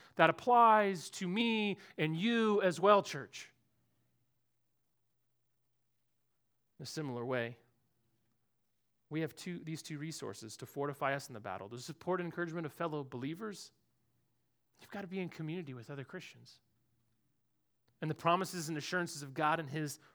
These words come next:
Word. And this will help us to hold the faith, to keep a good conscience, to listen and obey God, what we know we ought to do. But what if we don't?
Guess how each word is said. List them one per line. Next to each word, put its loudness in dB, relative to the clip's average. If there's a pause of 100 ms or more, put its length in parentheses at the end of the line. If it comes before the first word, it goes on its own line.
(120)
Word. 2 (1600)
And -8
this -4
will -2
help 2
us 0 (260)
to -4
hold 2
the -2
faith, -4 (720)
to -18
keep -10
a -16
good -10
conscience, -18 (2500)
to -8
listen -4
and -8
obey -8
God, -10 (220)
what -12
we -12
know -12
we -14
ought -16
to -16
do. -16 (1000)
But -6
what 2
if -4
we 0
don't? -10